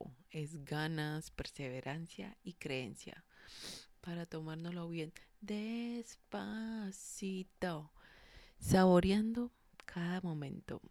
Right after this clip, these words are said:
y arreglando si es necesario. No pasa nada si es así, porque estoy segura de que va a ser así. Esto es una guía que puedes aplicar todo o nada,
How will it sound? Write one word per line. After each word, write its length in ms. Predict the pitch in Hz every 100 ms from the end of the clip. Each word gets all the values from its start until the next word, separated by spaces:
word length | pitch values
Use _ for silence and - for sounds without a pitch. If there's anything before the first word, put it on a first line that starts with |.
| -
y 140 | 160
arreglando 580 | 156 156 151 151 185 220
si 100 | 220
es 140 | 185
necesario. 640 | 175 175 175 - 135 - - -
No 180 | 165 160
pasa 300 | 175 165 185
nada 280 | 185 180 175
si 140 | - 160
es 140 | 156
así, 300 | 151 - - - - -
porque 180 | - 165
estoy 220 | 151 151
segura 380 | 151 190 214 202
de 100 | 131
que 140 | - -
va 80 |
a 40 | -
ser 200 | - -
así. 340 | - - - - - - - - - - - - - -
Esto 560 | - 208 - - - 185 _ -
es 180 | 165 -
una 200 | 190 185
guía 580 | 175 185 185 185 214 220 _ -
que 100 | -
puedes 380 | 170 - 170 185
aplicar 560 | 190 - 185 - 160 - - - _ - - _ _ _ _ _ _ - _ - - - - - - - -
todo 460 | 185 208 240 247 - - _ _ - - -
o 180 | - 156
nada, 340 | 147 135 107